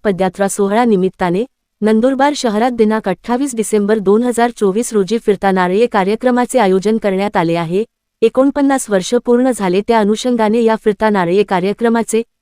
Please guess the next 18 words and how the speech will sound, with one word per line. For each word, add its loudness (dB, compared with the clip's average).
नंदुरबार 2
शहरातील -2
गजमल 0
तुळशीराम 2
पाटील 0
महाविद्यालयाच्या 0
भव्य 0
अशा 0
मैदानावर 0
या 2
फिरता 2
नारळी 0
एकोणपन्नासाव्या 0
कार्यक्रमाचे 0
आयोजन 2
करण्यात -2
आले 0
आहे. -4